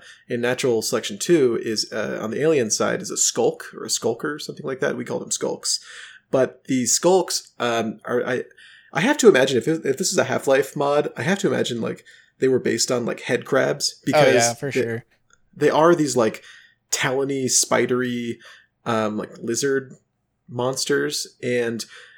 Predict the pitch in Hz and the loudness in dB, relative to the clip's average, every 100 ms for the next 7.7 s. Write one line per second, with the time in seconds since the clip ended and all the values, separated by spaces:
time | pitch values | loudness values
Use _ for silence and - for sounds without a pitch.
0 | _ - 117 127 127 123 151 180 165 - | _ -20 -16 -8 -4 -2 4 4 4 6
1 | 202 185 120 110 110 117 117 131 120 127 | 6 6 2 0 -2 -2 0 2 2 2
2 | 117 104 147 147 147 123 113 104 120 - | 0 0 -2 -2 -2 -2 -2 -2 -6 -10
3 | - 127 123 110 - 117 _ 123 117 120 | -4 0 0 -2 -6 -12 _ -6 -6 -6
4 | 107 123 107 107 - - - 117 110 - | -6 -4 -4 -6 -14 -18 -10 -6 -6 -2
5 | 117 107 110 98 101 104 - - - - | -2 -2 -4 -4 -4 -6 -10 -16 -20 -20
6 | - _ - 123 113 113 110 - _ - | -20 _ -6 -2 -2 -2 -6 -10 _ -20
7 | 117 _ - - 107 113 | -20 _ -18 -8 -6 -4